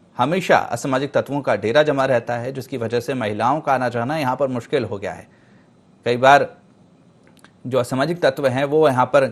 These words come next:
कई घटनाओं को भी अंजाम देते रहते हैं, कई बार चोरी की घटनाएं भी यहाँ पर देखने को मिली हैं।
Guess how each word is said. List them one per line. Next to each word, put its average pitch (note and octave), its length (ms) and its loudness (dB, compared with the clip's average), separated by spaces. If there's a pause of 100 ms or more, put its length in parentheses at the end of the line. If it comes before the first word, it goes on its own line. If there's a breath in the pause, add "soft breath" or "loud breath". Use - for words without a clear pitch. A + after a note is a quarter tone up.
कई B2+ 240 -4 (180)
घटनाओं B2 340 2
को C#3 140 -2
भी C#3 120 0
अंजाम B2+ 380 2
देते A#2 240 0
रहते A#2 260 2
हैं, B2 340 -4
कई A2+ 120 -2
बार A#2 160 4
चोरी A#2+ 300 -4
की A#2 120 -10
घटनाएं B2 380 0
भी C#3+ 100 -4
यहाँ B2+ 140 0
पर A#2+ 140 2
देखने A2 260 -4
को B2+ 120 -2
मिली B2 220 -2
हैं। B2 220 -2